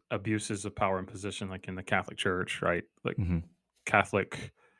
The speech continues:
Speaker 1: uh, sexual abuse cases. That's a, that's a pretty flagrant abuse of power, right? That's gotten a national attention.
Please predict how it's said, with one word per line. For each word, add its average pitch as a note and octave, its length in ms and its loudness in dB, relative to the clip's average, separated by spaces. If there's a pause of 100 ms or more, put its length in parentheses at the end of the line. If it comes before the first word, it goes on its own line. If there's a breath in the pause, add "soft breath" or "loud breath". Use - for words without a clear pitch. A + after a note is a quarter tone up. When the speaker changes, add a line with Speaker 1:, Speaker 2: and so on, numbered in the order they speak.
(460)
Speaker 1:
uh, F#2 360 2 (200)
sexual - 400 4
abuse F#2+ 300 -2
cases. G2+ 560 -4 (680)
That's G#2 180 2
a, F#2+ 100 2 (720)
that's - 140 -4
a G2+ 40 0
pretty G2+ 220 4
flagrant G#2 640 6
abuse G2+ 340 2
of G2 100 -4
power, F#2+ 500 6
right? F#2 260 2
That's - 240 -2
gotten F#2+ 200 4
a F#2+ 40 -2
national F#2+ 480 0
attention. G2 500 -2